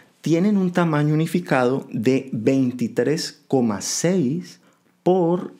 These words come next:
quince coma siete milímetros, mientras que Canon tiene un sensor un pelín más pequeño, de veintidós coma dos por catorce coma ocho milímetros.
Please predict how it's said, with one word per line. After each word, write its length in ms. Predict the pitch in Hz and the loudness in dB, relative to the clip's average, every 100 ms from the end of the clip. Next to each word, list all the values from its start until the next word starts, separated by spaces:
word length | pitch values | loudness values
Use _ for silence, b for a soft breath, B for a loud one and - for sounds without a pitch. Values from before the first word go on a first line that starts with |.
| _ | _
quince 460 | 170 180 175 180 175 | 0 2 2 0 -2
coma 240 | 113 98 | -4 -4
siete 500 | 90 110 107 - - - | -4 -4 -2 -6 -8 -8
milímetros, 840 | 110 110 107 170 160 104 - - B B B B | -4 -2 2 2 2 0 -4 -10 B B B B
mientras 840 | 123 147 180 160 110 104 95 - | 2 4 4 2 0 -4 -6 -8
que 380 | - 107 95 - - | -10 -8 -8 -10 -2
Canon 560 | - 190 110 101 139 B B | 0 2 2 0 -4 B B
tiene 220 | - 135 | 2 2
un 60 | 143 | 2
sensor 560 | 156 151 160 151 - - | 0 0 0 0 -4 0
un 240 | 240 233 | 2 2
pelín 560 | - 196 190 185 180 175 | 0 0 2 0 2 2
más 240 | 185 175 | 0 -2
pequeño, 480 | - 165 170 113 104 - B B B | -4 -4 -2 -2 -4 -10 B B B
de 260 | 117 127 120 | 0 2 2
veintidós 720 | 123 123 123 117 123 139 143 | 2 0 0 0 2 0 -2
coma 340 | 180 165 117 | 0 0 0
dos 360 | 113 165 202 - | 0 0 -2 -6
por 440 | - 123 117 117 | 0 0 0 -2
catorce 720 | - 101 - 127 127 135 143 | -6 -8 -2 0 0 -2 -6
coma 320 | 143 120 101 | -4 -6 -4
ocho 380 | 95 95 - 127 | -8 -8 -6 -6
milímetros. 960 | 170 127 98 95 120 107 87 - - - | -4 -6 -6 -2 0 0 -4 -10 -20 -20